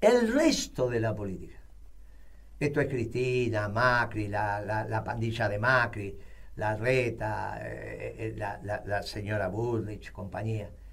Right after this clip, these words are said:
Solamente están en e-, en el toma y daca. Y cuando plantean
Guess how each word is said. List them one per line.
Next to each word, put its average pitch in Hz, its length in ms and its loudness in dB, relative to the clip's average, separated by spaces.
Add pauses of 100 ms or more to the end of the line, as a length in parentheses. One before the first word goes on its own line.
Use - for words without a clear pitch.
(440)
Solamente 220 880 4
están 208 600 4 (460)
en 135 220 0
e-, 135 240 0
en 131 80 0
el 127 160 0
toma 175 220 2
y 147 40 2
daca. 226 360 -2 (580)
Y 147 140 2
cuando 175 440 6
plantean 170 920 6